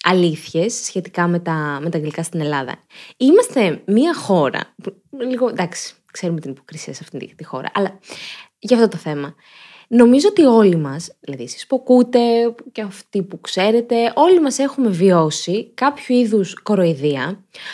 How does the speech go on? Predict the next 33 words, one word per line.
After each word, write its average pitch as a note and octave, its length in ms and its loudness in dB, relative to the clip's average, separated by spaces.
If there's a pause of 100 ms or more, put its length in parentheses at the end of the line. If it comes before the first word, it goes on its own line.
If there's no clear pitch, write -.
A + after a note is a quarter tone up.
(260)
όταν C#4+ 280 2
ήμασταν D#4 320 0
μικροί A3+ 260 0
και A#3+ 120 -2
θέλαμε C#4+ 260 0
να B3+ 80 0
μάθουμε A3+ 240 -2
αγγλικά A3+ 380 -2
με A#3 160 2
προφορά A3 560 2
όμως, D3+ 280 -4
έτσι. D3 540 -6 (340)
Να F3+ 160 -6
θέλεις A3+ 420 0
τώρα G#3+ 280 2
να E3+ 140 -2
πεις D#3+ 720 0 (460)
την F3 300 0
σοκολάτα E3+ 800 0
chocolate - 600 -8 (680)
και G#3+ 540 6 (440)
σε C#4 120 4
κοροϊδεύουνε C4 560 4
και G4 140 -2
εν D4+ 280 0
τέλει F#4 180 4
να F#4 80 2
καταλήξεις E4+ 360 0
να D4 80 -2
την - 0 -
πεις C#4+ 240 6
chocolate. G#3+ 500 4 (100)
<laughs> - 40 -2